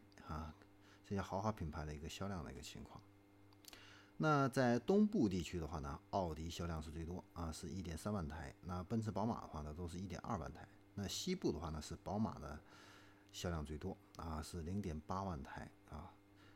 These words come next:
那奔驰和奥迪的话呢，都是零点七万台。那北方的话呢，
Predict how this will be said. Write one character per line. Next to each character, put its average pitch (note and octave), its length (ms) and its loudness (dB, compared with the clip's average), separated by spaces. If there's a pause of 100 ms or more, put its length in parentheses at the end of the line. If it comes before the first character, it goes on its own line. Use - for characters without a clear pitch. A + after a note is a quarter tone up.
(120)
那 F#2+ 180 -2
奔 A#2 260 6
驰 G2+ 320 -2
和 F#2+ 220 -4
奥 G#2+ 160 2
迪 E2 80 -2
的 D#2 80 -2
话 E2 120 -4
呢， D2 120 -4
都 D#2+ 100 -6
是 D#2+ 100 -6
零 E2+ 160 -4
点 D2 160 -6
七 - 260 -6
万 E2 160 -4
台。 - 180 -12 (760)
那 F3+ 100 6
北 F2 240 4
方 A2 180 6
的 C3 80 6
话 G2+ 140 2
呢， D2+ 180 0